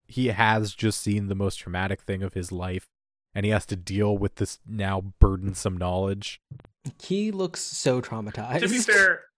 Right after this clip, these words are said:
Speaker 1: Like,
Speaker 3: to be fair,
Speaker 1: every,
Speaker 3: last
Speaker 1: every
Speaker 3: time that he looked
Speaker 1: scene,
Speaker 3: through,
Speaker 1: he is,
Speaker 3: last
Speaker 1: like,
Speaker 3: time that he looked through and got a crystal prophecy, it was dragon, um, demolishing Camelot. Uh, and that came true. <laughs>
Speaker 1: Yes.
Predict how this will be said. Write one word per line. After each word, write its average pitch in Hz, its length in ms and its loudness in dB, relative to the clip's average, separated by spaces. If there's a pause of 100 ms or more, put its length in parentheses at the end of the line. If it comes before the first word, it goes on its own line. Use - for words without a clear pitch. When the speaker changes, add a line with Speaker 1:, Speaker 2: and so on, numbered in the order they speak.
Speaker 1:
Like, 143 180 10
Speaker 3:
to - 40 2
be - 60 2
fair, 165 60 12
Speaker 1:
every, 202 380 8
Speaker 3:
last 139 140 4
Speaker 1:
every 170 300 6
Speaker 3:
time 202 100 2
that - 60 2
he 143 140 4
looked 143 160 2
Speaker 1:
scene, 180 80 -4
Speaker 3:
through, 175 260 2
Speaker 1:
he 147 40 6
is, 131 240 2
Speaker 3:
last 120 80 0
Speaker 1:
like, 104 120 6
Speaker 3:
time 98 100 0
that 196 80 0
he 190 60 -2
looked 165 240 -6
through 160 100 -4
and 160 80 -4
got 160 120 0
a 139 80 -4 (180)
crystal 143 340 -4
prophecy, 165 720 -6
it 156 140 -2
was 117 260 -4
dragon, 143 880 0 (140)
um, 113 640 -4
demolishing 113 720 -4
Camelot. 95 600 -6 (500)
Uh, 98 320 -2
and - 160 -8
that - 100 -8
came 113 260 -6
true. 95 400 -8 (140)
<laughs> 139 120 -4
Speaker 1:
Yes. 95 420 -4